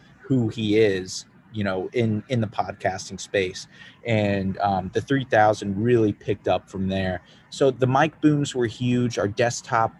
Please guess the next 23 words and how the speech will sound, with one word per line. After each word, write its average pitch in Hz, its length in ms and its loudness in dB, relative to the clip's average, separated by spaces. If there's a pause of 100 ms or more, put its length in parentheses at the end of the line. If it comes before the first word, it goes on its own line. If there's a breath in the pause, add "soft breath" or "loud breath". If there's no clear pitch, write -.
uh, 107 320 4
mic 110 320 0
booms, 117 340 0
our 104 80 0
desktop 120 580 -2
solutions, 120 880 -4 (180)
mic 113 320 0
stands, 117 840 0 (340 soft breath)
um, 92 360 -2
guitar 120 500 2
seat 127 400 -6
stand 117 500 -2
combos, 120 800 2
you 113 100 -2
know, 107 180 2 (320 loud breath)
anything 160 500 0
that's 123 220 -2
gonna 110 180 -2
support - 540 -2
you 113 180 0
on 107 220 2
the 98 60 -4
stage. 98 760 -2